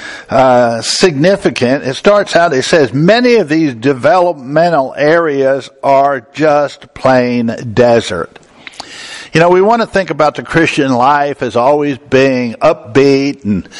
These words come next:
and exciting and, uh, full of blessings and, uh, and things. But, but he says a lot of our development is,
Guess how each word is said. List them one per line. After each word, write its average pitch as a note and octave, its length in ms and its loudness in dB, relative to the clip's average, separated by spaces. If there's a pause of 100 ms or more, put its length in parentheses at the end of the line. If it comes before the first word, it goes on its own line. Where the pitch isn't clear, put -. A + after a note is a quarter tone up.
(320)
and A2 120 0
exciting D3+ 1080 0
and, G2 300 -4 (360)
uh, G#2 240 0
full F3+ 500 4
of - 320 -14
blessings D3+ 1200 0
and, G#2+ 320 0
uh, - 40 -20 (320)
and B2+ 360 0
things. C#3+ 320 -4
But, - 240 -2 (320)
but A3 120 4
he G#3+ 80 0
says A3 320 0
a F3 40 2
lot A3+ 300 0
of D#4+ 80 -6
our C4+ 160 -2
development E3+ 840 -4 (960)
is, - 520 -2